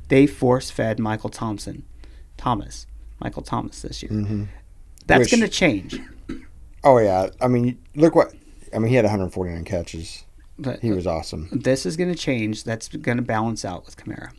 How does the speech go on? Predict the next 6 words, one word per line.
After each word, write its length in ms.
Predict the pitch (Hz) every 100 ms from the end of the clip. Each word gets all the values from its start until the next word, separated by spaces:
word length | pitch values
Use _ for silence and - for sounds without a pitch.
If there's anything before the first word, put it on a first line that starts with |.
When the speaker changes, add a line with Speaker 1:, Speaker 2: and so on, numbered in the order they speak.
| - -
Speaker 1:
So, 280 | 117 104 113 - - - -
target 340 | 170 180 160
him 400 | - 120 107 110 -
once 280 | 120 110 -
again. 320 | 113 - 117 - - - - - - - - -
Speaker 2:
Yeah. 200 | 196